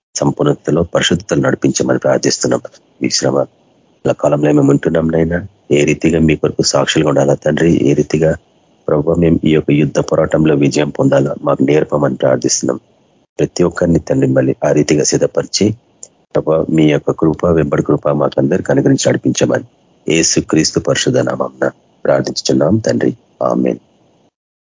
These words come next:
ఈరోజు మూడవ తారీఖు డిసెంబర్ రెండు వేల ఇరవై మూడవ సంవత్సరం.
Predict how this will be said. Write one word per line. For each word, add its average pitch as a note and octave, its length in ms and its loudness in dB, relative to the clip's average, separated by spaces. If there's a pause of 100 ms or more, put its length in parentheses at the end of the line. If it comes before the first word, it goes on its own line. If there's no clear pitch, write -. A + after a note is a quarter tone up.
(720)
ఈరోజు D#2 380 2 (280)
మూడవ E2 340 2
తారీఖు D2 460 -2
డిసెంబర్ D#2 580 0
రెండు D2 220 2
వేల D2+ 180 2
ఇరవై D#2 360 0
మూడవ D2 320 2
సంవత్సరం. - 500 -2